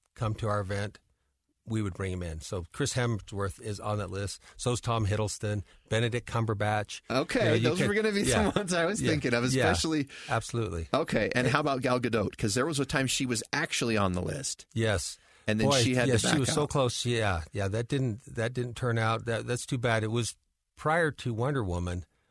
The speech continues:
Speaker 1: when we were
Speaker 2: That
Speaker 1: gonna
Speaker 2: you
Speaker 1: have
Speaker 2: had
Speaker 1: it.
Speaker 2: her on the list,
Speaker 1: Yeah,
Speaker 2: and then
Speaker 1: that
Speaker 2: Wonder
Speaker 1: we
Speaker 2: Woman hit a
Speaker 1: yeah.
Speaker 2: couple months before
Speaker 1: Yeah.
Speaker 2: Fan X.
Speaker 1: And then she just,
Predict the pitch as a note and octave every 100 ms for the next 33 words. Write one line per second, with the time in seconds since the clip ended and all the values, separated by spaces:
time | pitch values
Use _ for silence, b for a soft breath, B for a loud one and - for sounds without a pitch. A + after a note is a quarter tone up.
0 | _ G#2+ G#2+ G#2 G#2 - A#2+ B2+ B2+ A#2
1 | A2 A2 A#2+ B2+ A#2+ G#2+ D3+ D#3+ D3 B2+
2 | F#2+ D3+ D3+ A#2+ A2 C3+ C3 C3+ - A2+
3 | - C#3 A2+ G2 A2+ G#2+ G2 - - B
4 | - A#2+ B2 - D3 C#3 A#2+